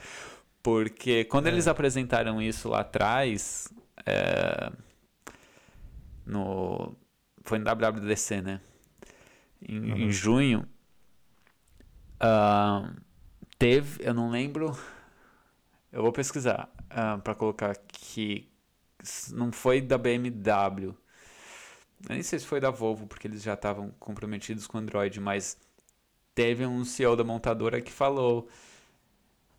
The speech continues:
Speaker 1: "É, vamos ver", sabe assim? <laughs>
Speaker 2: Deixa aí no
Speaker 1: É.
Speaker 2: radar, né?
Speaker 1: Ahn,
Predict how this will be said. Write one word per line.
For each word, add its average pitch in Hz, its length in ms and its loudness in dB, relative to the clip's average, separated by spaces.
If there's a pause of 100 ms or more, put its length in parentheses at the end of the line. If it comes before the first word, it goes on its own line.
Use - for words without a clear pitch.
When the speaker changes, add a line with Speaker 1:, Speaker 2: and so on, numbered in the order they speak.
(380)
Speaker 1:
"É, 127 440 4
vamos 143 520 2
ver", 104 400 -4 (220)
sabe 113 320 0
assim? - 720 0
<laughs> - 420 -10 (2000)
Speaker 2:
Deixa 131 260 -6
aí 131 60 -4
no 135 140 -4
Speaker 1:
É. 135 60 4 (200)
Speaker 2:
radar, 101 160 -12
né? 110 80 -16 (720)
Speaker 1:
Ahn, 98 640 2